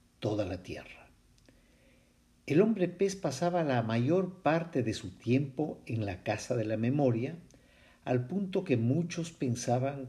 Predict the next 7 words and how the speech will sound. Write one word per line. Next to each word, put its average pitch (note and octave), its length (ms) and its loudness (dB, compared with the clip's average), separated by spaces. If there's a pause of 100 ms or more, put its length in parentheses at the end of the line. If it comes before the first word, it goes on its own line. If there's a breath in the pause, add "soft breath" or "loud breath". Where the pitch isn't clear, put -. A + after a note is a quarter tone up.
que A2 340 -2
allí G2 280 -6
vivía. A#2+ 420 -2 (1040)
Jack, B2+ 460 6 (580)
que - 140 -4
había A2 240 2
envejecido, B2 920 0